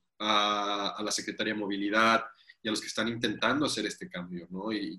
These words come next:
todos sumarnos. Eh, pues, también, pues, cuestionarnos cada uno personalmente, o sea, suena muy ñoño, suena muy doctor César Lozano, pero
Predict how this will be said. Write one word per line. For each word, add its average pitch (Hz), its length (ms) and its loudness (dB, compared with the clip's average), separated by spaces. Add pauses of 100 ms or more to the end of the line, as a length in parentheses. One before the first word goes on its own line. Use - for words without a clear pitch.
(100)
todos 170 280 2
sumarnos. 156 680 0 (420)
Eh, 107 600 2 (1040)
pues, - 520 -8 (1000)
también, 120 360 2
pues, 135 140 -2
cuestionarnos 135 760 0
cada 123 240 4
uno 127 260 4
personalmente, 113 760 -2
o 95 60 -2
sea, 92 420 -4 (1040)
suena 123 300 4
muy 131 160 8
ñoño, 123 400 8
suena 123 200 2
muy 123 180 4
doctor 120 320 0
César 113 220 -4
Lozano, 113 560 0
pero 104 600 0